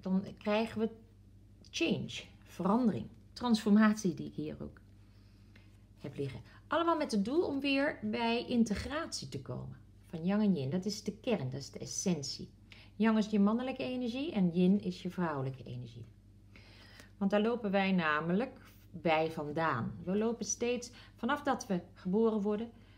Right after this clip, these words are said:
lopen we bij ons ware zelf vandaan. Ons goddelijk zelf. Dan gaan we in ons denken functioneren en krijgt yang vaak de overhand. In dat levenswiel krijg je steeds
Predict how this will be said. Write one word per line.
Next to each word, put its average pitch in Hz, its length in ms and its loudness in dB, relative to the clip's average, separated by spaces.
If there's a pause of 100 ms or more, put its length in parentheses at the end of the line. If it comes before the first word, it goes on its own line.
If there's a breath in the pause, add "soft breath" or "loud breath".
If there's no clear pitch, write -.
(180 loud breath)
lopen 185 500 -2
we 170 280 0 (840 loud breath)
bij 170 640 2
ons 165 340 -6
ware 151 380 -6
zelf 139 380 -4
vandaan. 131 540 -6 (480)
Ons 135 160 -10
goddelijk 147 320 -8
zelf. - 500 -6 (180)
Dan 147 120 -14
gaan 156 260 -8
we 156 60 -10
in 151 120 -8
ons 143 140 -10
denken 190 460 4
functioneren 180 760 2 (360 loud breath)
en 165 140 -8
krijgt 143 320 -4
yang 240 580 0 (540 loud breath)
vaak - 460 -6
de - 120 -8
overhand. 143 520 -10 (1300 loud breath)
In 359 160 2
dat 240 160 2
levenswiel 294 840 0 (140)
krijg 226 380 0
je 247 80 -4
steeds 226 540 -2